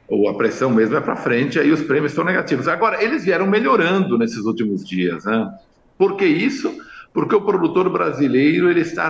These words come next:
retendo vendas, ele está vendo uma perspectiva de preços mais consistentes pela frente e até aguardando pra ver o que, que pode acontecer com essa questão climática.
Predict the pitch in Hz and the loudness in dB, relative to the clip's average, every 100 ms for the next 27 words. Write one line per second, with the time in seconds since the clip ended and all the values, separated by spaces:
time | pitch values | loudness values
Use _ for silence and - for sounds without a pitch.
0 | 151 165 160 165 165 160 156 117 143 139 | -2 -2 -2 0 0 2 0 4 4 4
1 | - 101 123 131 135 147 139 151 143 - | 2 0 0 -2 -2 -2 0 0 0 0
2 | - 156 - 139 - 123 123 120 117 110 | -2 -2 -2 -4 -2 -2 0 0 -2 -2
3 | 104 98 123 117 - 127 131 113 - - | -4 -2 -2 -2 -2 -2 -2 -6 -6 -2
4 | 110 98 101 - 95 87 113 143 143 101 | -2 -2 -8 -4 -4 -4 -4 -2 0 -2
5 | - 78 _ - - - - 156 - 196 | -6 -12 _ -20 -20 -10 -4 -4 -2 -2
6 | 208 196 170 - 147 170 175 170 123 139 | 0 0 0 0 -2 0 -2 -2 -2 0
7 | 143 147 143 - - 139 - 156 131 117 | -2 -4 -12 -6 0 2 0 0 -2 -2
8 | - 135 135 147 131 - 147 143 135 135 | 0 -2 0 -2 -2 -2 -2 0 -2 -2
9 | 139 151 156 170 151 123 - - 139 | -4 -2 -2 0 0 -2 -6 -10 -12